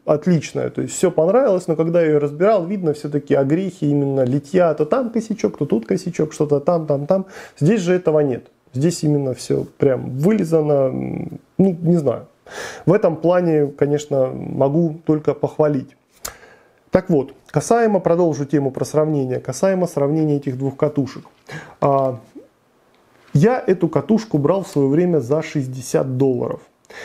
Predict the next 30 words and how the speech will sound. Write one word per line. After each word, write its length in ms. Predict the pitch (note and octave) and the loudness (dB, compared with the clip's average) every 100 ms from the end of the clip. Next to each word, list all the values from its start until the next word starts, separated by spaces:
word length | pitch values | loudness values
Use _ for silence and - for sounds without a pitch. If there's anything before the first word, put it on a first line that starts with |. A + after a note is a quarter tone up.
| - - | -4 2
И 140 | F#3+ | 2
сейчас 420 | G#3+ F#3+ D4 B3+ | 2 0 0 2
бы, 140 | F3 E3 | 0 0
если 320 | E3 - D3+ | 0 -2 0
бы 180 | D3 D3 | 2 0
их 100 | - | 0
сравнивать, 520 | G#3+ B3+ G#3+ D#3+ D#3 | 0 0 2 0 0
я 80 | D#3 | -2
бы 40 | |
сказал, 440 | - D#3+ D#3 D3 | -2 -2 0 0
ну, 100 | E3+ F#3+ | 0 -2
блин, 380 | C#3+ D#3+ C#3+ D3+ | -2 -2 0 -2
это 200 | D3+ C3 | -2 -2
тридцать, 420 | G3+ G#3+ E3+ - | -2 -2 -4 -2
это 180 | D3+ C#3+ | 0 -2
шестьдесят, 720 | - B2 C3 C3+ A3 G3+ - | 0 -2 -2 0 0 0 2
можно 300 | D#3+ D#3+ D#3 | 0 2 0
эту 220 | D#3+ D3 | 0 -2
взять, 320 | B2+ E3 - | 0 0 2
в 40 | D3+ | -2
общем-то, 380 | D3+ C3+ B2+ | -2 -6 -4
и 500 | - B2+ B2+ B2+ - - | -2 -2 -2 -2 -4 -6
не 340 | - - C#3+ | -6 -4 -2
особо 320 | C#3 F#3+ E3+ | -2 -2 0
расстраиваться, 640 | D#3+ D#3 E3+ E3 B2 - B2 | 0 -2 0 0 -2 -4 -6
особенно 340 | E3 D3 C#3+ | -2 0 0
если 220 | C3+ D3 | -2 -2
ты 120 | C#3 | -2
новичок. 460 | C#3+ C#3+ C#3+ C#3 C3+ | 0 0 -2 -4 0
Но 360 | D#3+ D#3+ - | 0 0 -2